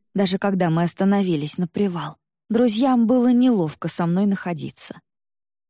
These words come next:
Учительница держалась прямо,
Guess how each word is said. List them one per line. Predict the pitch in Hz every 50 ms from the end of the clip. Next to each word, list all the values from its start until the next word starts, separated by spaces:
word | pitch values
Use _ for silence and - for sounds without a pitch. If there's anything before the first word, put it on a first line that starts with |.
| _ _ _ _ _ _ _
Учительница | - 202 - - 359 370 - 190 160 160 160 - -
держалась | 160 151 160 147 147 156 151 143 147 151 - -
прямо, | _ - 185 208 254 330 349 320 302 269